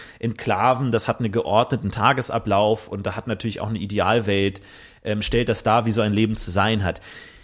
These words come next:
Ich glaube, es ist für ihn ein nächster Schritt auf dem Berg der Erkenntnis. Es ist, äh, ich, ich glaube, er nimmt den Skilift. Er nimmt den Schlepplift der Erkenntnis auf den Berg der Erkenntnis, um die schwarze Piste runterzufahren.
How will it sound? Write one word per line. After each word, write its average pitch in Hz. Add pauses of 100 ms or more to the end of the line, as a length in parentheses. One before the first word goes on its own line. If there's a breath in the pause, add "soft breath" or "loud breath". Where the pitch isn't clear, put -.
(520 loud breath)
Ich 127
glaube, 160
es 147
ist -
für -
ihn 151 (240)
ein 117
nächster 123
Schritt -
auf 104
dem 104
Berg 98
der 90
Erkenntnis. -
Es -
ist, -
äh, 123
ich, -
ich 127
glaube, 151
er 139
nimmt 139
den 113
Skilift. -
Er 110
nimmt 139
den 117
Schlepplift -
der 120
Erkenntnis 139
auf -
den 107
Berg 107
der -
Erkenntnis, 101
um 110
die 104
schwarze 95
Piste -
runterzufahren. 90